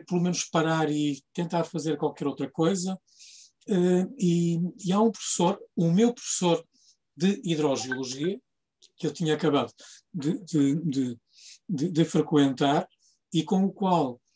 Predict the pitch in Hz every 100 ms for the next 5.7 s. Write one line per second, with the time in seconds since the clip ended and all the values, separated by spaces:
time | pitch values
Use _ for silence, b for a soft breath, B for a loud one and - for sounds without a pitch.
0 | _ _ - 160 156 156 - - _ 190
1 | 180 - 185 170 - 143 131 - 160 156
2 | - 208 - 160 170 170 - - _ _
3 | _ 156 156 147 160 143 - - B B
4 | B B - 147 139 170 170 156 165 151
5 | 160 147 151 143 127 127